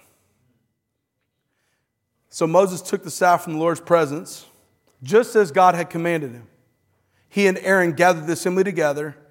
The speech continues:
in front of the rock, and Moses said to them, said to who? God said, "Speak to the," he speaks to them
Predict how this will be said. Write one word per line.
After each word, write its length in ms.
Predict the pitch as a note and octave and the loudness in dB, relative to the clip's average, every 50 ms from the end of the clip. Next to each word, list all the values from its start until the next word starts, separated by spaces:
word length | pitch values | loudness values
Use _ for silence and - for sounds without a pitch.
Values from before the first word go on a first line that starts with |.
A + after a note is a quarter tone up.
| _ _ _ _ _ - | _ _ _ _ _ -8
in 120 | D3 D3 | -8 -8
front 280 | C#3+ - - G3 G#3 A#3 | -8 -2 -2 0 0 2
of 60 | A#3 | 0
the 80 | A#3 G#3+ | 0 0
rock, 400 | F#3+ D#3+ D3 C#3 C3 - - - - _ - | 2 0 -2 -2 -6 -12 -20 -20 -20 _ -8
and 200 | D3 D3+ D#3 D#3+ | -8 -6 -4 0
Moses 460 | E3+ F#3+ G#3+ A3+ D#3+ G3+ A3+ G3+ - | 2 2 2 2 0 -4 -6 -8 -8
said 400 | - - A3 G#3+ G#3 G3+ D#3+ - - | -2 0 2 4 4 2 0 -6 -10
to 440 | - G3+ G3 G3 F#3 F3+ F3 - - - _ _ _ - | -6 -4 -4 -2 -4 -4 -6 -8 -12 -20 _ _ _ -12
them, 460 | C3+ E3+ G#3+ G3 D#3 C3 A#2 A2+ A2+ - | -2 0 2 2 2 0 -4 -8 -14 -18
said 260 | - - - A3 G3 | -14 -2 -2 -2 0
to 60 | G3+ F3+ | 0 0
who? 380 | F3 A#3 C#4 F4 E4+ - - - _ _ _ _ _ _ _ _ _ _ _ - - - - D3+ | 0 0 0 0 -4 -6 -12 -20 _ _ _ _ _ _ _ _ _ _ _ -20 -20 -16 -6 0
God 220 | G#3+ C#4 E4 E4 | 2 2 2 2
said, 140 | E4 E4 C4+ | 0 -2 -6
"Speak 340 | - - - C4+ C4+ A3 - | -6 -4 -2 -2 -2 -2 0
to 160 | - B3 A3+ | -2 -2 2
the," 320 | G#3 A3 G#3+ G#3 F#3+ - - - - - - _ _ _ _ _ _ _ - - - - | 2 2 2 2 2 0 -8 -20 -20 -20 -20 _ _ _ _ _ _ _ -20 -20 -18 -4
he 200 | - A3 B3 A#3 | 2 4 4 4
speaks 440 | - - - A3+ A3+ F#3 - - - | 4 0 -2 -2 -2 -2 -2 -4 2
to 160 | G3 F#3 F3 | 2 2 4
them 460 | D#3 D#3 D3 C3 A#2 A2+ A2 G#2+ F#2 | 4 0 -2 -2 -4 -8 -12 -14 -18